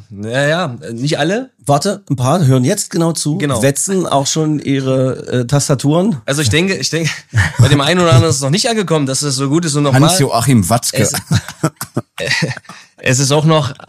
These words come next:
Speaker 1: aus meiner Sicht, habe ich, glaub ich, bei der Auslosung auch gesagt, gar nicht so neu. Ja, es geht dann darum, ähm, den Mut zu haben, auch mal weg von diesem großen Fußball,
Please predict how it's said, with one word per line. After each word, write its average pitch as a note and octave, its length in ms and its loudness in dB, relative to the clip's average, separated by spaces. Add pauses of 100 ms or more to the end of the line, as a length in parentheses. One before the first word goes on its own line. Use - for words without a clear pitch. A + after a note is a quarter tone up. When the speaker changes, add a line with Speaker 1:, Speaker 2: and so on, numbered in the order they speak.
(100)
Speaker 1:
aus A#2+ 200 -6
meiner D#3 240 2
Sicht, E3 260 -2
habe C3+ 100 2
ich, B2 80 -4
glaub D3 140 2
ich, C3 100 -2
bei B2+ 80 2
der A#2 100 0
Auslosung D#3 380 0
auch D3 100 0
gesagt, D3 400 0
gar B2 140 0
nicht C3 140 0
so A2+ 100 -2
neu. A2+ 320 2 (140)
Ja, A2+ 220 -2
es A#2 140 -6
geht B2 200 -2
dann B2 240 0
darum, C3 500 0
ähm, A2+ 680 -4
den A2+ 140 -2
Mut D#3 180 2
zu D#3+ 140 -2
haben, D3+ 300 -2
auch A#2+ 100 -6
mal B2+ 160 0
weg C3+ 160 -4
von C#3+ 140 0
diesem C3 180 0
großen F#3 420 -2
Fußball, F#3+ 540 -4